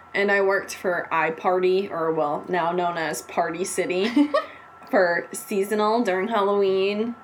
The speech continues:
Speaker 1: That was my first job. It was pretty chaotic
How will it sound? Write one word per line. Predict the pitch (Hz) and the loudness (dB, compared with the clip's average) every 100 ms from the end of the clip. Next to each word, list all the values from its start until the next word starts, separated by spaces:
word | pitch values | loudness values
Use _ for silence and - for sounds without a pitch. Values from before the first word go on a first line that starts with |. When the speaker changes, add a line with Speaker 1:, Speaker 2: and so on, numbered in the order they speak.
| - | -12
Speaker 1:
That | 180 | -8
was | 196 196 | -6 -8
my | 196 | -6
first | 180 196 - | -6 -6 -4
job. | 220 208 196 196 196 202 - - - - - | -2 -2 -2 -2 -2 -6 -14 -20 -20 -20 -10
It | |
was | 190 | -10
pretty | - 240 330 | 0 2 2
chaotic | 285 262 214 165 151 - | 2 4 4 4 0 -4